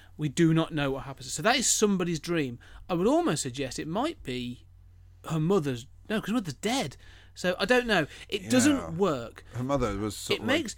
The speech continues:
Speaker 2: burnt up, was set on fire and then disappeared
Speaker 1: Yeah.
Speaker 2: into her bed, didn't she?
Speaker 1: Yeah.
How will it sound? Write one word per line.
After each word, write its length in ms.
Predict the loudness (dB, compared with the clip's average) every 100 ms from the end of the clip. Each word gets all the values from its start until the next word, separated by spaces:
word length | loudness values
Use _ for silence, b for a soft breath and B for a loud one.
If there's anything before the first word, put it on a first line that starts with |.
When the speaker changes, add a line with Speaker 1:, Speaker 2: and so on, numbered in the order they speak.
| -2
Speaker 2:
burnt 260 | 0 0
up, 80 | -4
was 260 | -6 -6 -6
set 180 | -6 -6
on 80 |
fire 320 | -4 -2 -2 -2
and 100 | -4
then 280 | -4 -6 -6
disappeared 320 | -8 2 6
Speaker 1:
Yeah. 140 | 8 6
Speaker 2:
into 60 | 2
her 60 |
bed, 220 | 2 2
didn't 220 | 0 -4 -2
she? 140 | 6
Speaker 1:
Yeah. 240 | 6 6